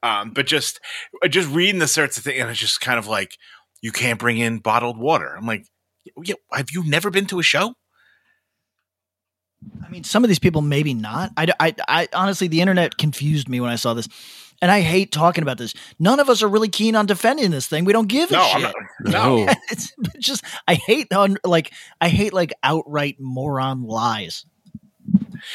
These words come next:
Speaker 1: Like, the next hardcore festival you go to will probably have very similar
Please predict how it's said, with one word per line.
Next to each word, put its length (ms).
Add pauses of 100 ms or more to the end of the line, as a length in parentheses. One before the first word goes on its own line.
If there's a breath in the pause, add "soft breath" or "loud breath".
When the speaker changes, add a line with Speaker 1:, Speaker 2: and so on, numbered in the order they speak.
(120 loud breath)
Speaker 1:
Like, 220
the 60
next 300
hardcore 380
festival 400
you 200
go 180
to 300 (280 loud breath)
will 80
probably 300
have 160
very 420
similar 680